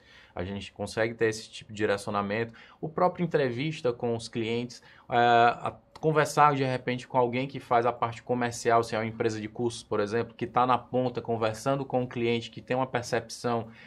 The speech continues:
das características, também funciona bem. E, é, geralmente a gente faz uma, uma, uma mesclagem, né? Então a gente pega, é, pa-, é, aplica esse questionário junto com os clientes, pega essas informações de, de pesquisa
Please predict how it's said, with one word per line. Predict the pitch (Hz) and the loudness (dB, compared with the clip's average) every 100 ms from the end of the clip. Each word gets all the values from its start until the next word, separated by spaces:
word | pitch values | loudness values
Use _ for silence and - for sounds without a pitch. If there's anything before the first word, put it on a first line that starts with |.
| - | 0
das | 120 - | 4 4
características, | - 113 113 117 110 117 - 107 - - _ - | 6 6 6 4 0 0 -2 -8 -8 -20 _ -2
também | 123 117 135 | 0 2 0
funciona | 135 127 - 117 110 | 0 -10 -6 -4 -2
bem. | 101 104 110 - - - | 0 -2 -2 -10 -20 -4
E, | 131 | 0
é, | 135 | 2
geralmente | 170 214 196 190 190 | 2 2 0 -2 -6
a | |
gente | 190 - | -8 0
faz | 175 180 | 2 4
uma, | 180 180 | 2 0
uma, | 160 160 156 | 0 -2 -2
uma | 147 | -2
mesclagem, | 147 165 - 139 110 92 90 | 0 -2 4 6 8 6 -2
né? | 117 | -4
Então | 120 117 | -4 -4
a | 120 | -4
gente | 127 127 | -4 -8
pega, | 135 123 139 165 160 - - - | -4 0 2 2 -2 -6 -20 -14
é, | 104 95 101 - _ _ _ _ - | -8 -6 -8 -14 _ _ _ _ -6
pa-, | - 110 | -2 0
é, | 104 98 95 92 - - - - - | 0 0 0 -4 -10 -20 -20 -16 -10
aplica | 90 120 180 190 139 | -6 -2 0 0 -2
esse | 131 | -2
questionário | 127 117 - 107 104 101 98 | -2 -2 -2 -2 0 -2 -4
junto | 104 117 113 | -6 -6 -6
com | - 104 | -10 -10
os | - | -8
clientes, | 110 107 135 131 127 113 107 - - - | -6 -2 -2 -4 -6 -8 -10 -16 -10 0
pega | 131 147 | 2 2
essas | 135 127 | -2 -4
informações | 123 123 120 110 - 117 110 | 0 0 2 0 0 -6 -6
de, | 110 107 | -6 -8
de | 98 98 98 | -10 -12 -8
pesquisa | 110 107 - 123 139 147 151 | -4 -4 -4 -6 -4 -2 -4